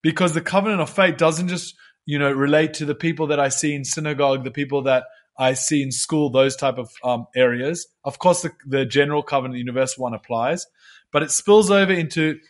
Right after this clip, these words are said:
most people I bump into in the street, you know, how I pay my taxes, who I vote for, how I behave in a much broader sense. And therefore,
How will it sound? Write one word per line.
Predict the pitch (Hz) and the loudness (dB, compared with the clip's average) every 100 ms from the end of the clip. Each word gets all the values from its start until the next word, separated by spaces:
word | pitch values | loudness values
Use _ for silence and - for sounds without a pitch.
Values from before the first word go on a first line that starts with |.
| - | -2
most | 147 170 - | 0 2 0
people | 180 165 | 0 2
I | 143 | 4
bump | 143 151 | 2 0
into | 160 143 151 | -4 -6 -8
in | |
the | 135 | -8
street, | 120 - 175 131 - _ _ _ - | -10 -6 -4 -4 -6 _ _ _ -6
you | 143 | 0
know, | 143 - | 0 0
how | 151 160 | 4 6
I | 156 | 6
pay | 151 151 | 2 -2
my | 139 | -2
taxes, | - 165 165 - 107 - _ - | 0 -2 -2 -8 -10 -14 _ -6
who | 160 156 | 2 2
I | 143 | 4
vote | 117 165 170 | 4 4 2
for, | 131 101 104 _ - | -8 -8 -10 _ -6
how | 151 156 | 2 4
I | 151 | 4
behave | 151 147 156 | 2 2 0
in | 151 | 0
a | 139 | -2
much | 156 156 131 | -2 -4 -6
broader | 131 143 135 | 0 0 0
sense. | - 165 123 98 - _ _ _ _ _ 135 | -4 -4 -6 -12 -18 _ _ _ _ _ -2
And | 147 143 143 | 0 0 0
therefore, | 185 202 180 165 156 156 | 2 2 2 4 4 -2